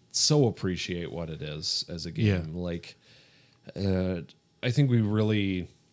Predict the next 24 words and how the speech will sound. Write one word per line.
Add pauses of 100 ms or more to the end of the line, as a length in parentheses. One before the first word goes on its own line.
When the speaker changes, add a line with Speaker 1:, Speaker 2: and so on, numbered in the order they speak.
(440)
Speaker 1:
uh,
you
know,
especially
over
these
past
couple
months
with
all
the
Sword
and
Shield
controversy,
I
feel
like
we
really
don't
<laughs>
appreciate